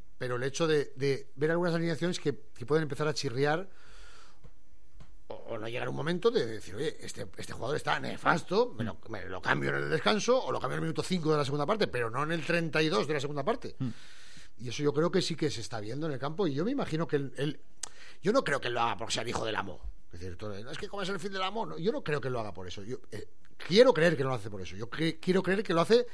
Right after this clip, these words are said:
Speaker 1: para recuperarlo,
Speaker 2: Porque
Speaker 1: para
Speaker 2: tiene
Speaker 1: no
Speaker 2: confianza
Speaker 1: perderlo,
Speaker 2: en él. Hmm.
Speaker 1: porque tiene fe en él y cree que dándole más minutos un día romperá el jugador. Pero eso que tiene su lógica también tiene sus límites.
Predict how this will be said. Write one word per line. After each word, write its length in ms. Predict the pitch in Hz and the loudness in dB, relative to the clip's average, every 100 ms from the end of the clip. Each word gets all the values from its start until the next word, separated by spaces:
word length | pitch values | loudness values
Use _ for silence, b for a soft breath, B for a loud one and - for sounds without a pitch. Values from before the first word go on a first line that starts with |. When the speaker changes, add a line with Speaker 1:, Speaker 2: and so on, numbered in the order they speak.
| b b | b b
Speaker 1:
para 200 | - 135 | 2 2
recuperarlo, 680 | 135 120 123 120 139 101 73 - | 2 0 0 4 4 2 -6 -4
Speaker 2:
Porque 220 | 110 107 | 0 4
Speaker 1:
para 140 | 151 | 8
Speaker 2:
tiene 80 | 143 | 10
Speaker 1:
no 40 | 170 | 12
Speaker 2:
confianza 220 | 214 196 156 | 12 12 10
Speaker 1:
perderlo, 140 | 135 | 6
Speaker 2:
en 60 | 101 | 2
él. 280 | - - | -2 -2
Hmm. 20 | 98 | 0
Speaker 1:
porque 220 | 147 135 | 0 0
tiene 180 | 165 185 | 4 4
fe 120 | 190 | 6
en 60 | 190 | 6
él 200 | 226 247 | 6 6
y 100 | 185 | 2
cree 280 | - 165 185 | 0 2 4
que 80 | 180 | 4
dándole 260 | 180 185 | 4 4
más 140 | 185 175 | 4 4
minutos 480 | 196 202 226 185 b b b | 4 6 6 4 b b b
un 140 | 165 165 | -2 2
día 340 | 175 208 202 135 | 6 8 6 2
romperá 400 | 139 165 143 151 | 4 4 6 6
el 60 | 156 | 4
jugador. 420 | 143 135 104 95 b b b b b - - - | 4 2 2 -4 b b b b b -6 -6 -6
Pero 280 | - 139 127 | -2 2 4
eso 280 | 160 - 208 | 4 6 4
que 80 | 143 | 2
tiene 200 | 139 156 | 0 0
su 140 | 175 | 2
lógica 340 | 180 135 170 214 | 2 2 4 6
también 240 | 160 165 | 6 2
tiene 140 | 160 | 0
sus 140 | 135 143 | 0 4
límites. 400 | 233 240 117 | 4 4 -2